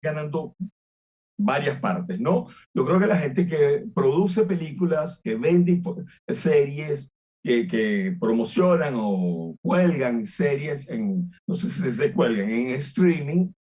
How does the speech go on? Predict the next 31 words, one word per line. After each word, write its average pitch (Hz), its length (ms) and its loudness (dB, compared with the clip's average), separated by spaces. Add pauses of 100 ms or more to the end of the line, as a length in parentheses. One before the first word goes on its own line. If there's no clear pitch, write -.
(460)
este, 98 1400 2
o 104 140 2
en 110 80 2
televisión, 180 880 2 (260)
de - 60 -2
alguna 151 200 2
manera 196 240 2
todo 202 260 4
el 214 80 4
mundo 202 200 2
sale 185 220 -2
ganando 147 320 -2
acá. - 220 -8
Nosotros 143 380 0
siquiera 185 240 4
estamos 190 300 4
muy 185 160 4
contentos 180 440 0 (200)
con 147 240 -2
todo 190 320 6
el 180 120 6
vuelco 175 560 2
que 156 100 -4
ha 143 60 2
dado 147 300 0
el 151 80 -10
cine, 147 560 -10 (580)
probablemente 180 540 2
con 175 100 4
algunas 165 360 4
excepciones, 120 720 -2